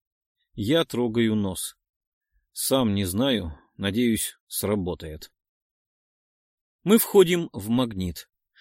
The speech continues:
Маша ведёт меня в подсобку к директору.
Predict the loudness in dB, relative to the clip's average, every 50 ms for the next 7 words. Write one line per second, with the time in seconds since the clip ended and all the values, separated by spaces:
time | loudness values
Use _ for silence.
0 | -20 -14 _ 0 2 2 2 2 2 0 0 0 0 0 -2 -2 -2 -2 -2 -2
1 | -4 -4 -6 -6 -6 -4 -2 -2 -2 -2 -4 -6 -6 -6 -6 -6 -6 -6 -4 -4
2 | -2 -2 -2 -2 -4 -8 -12 -12 -12 -12 -14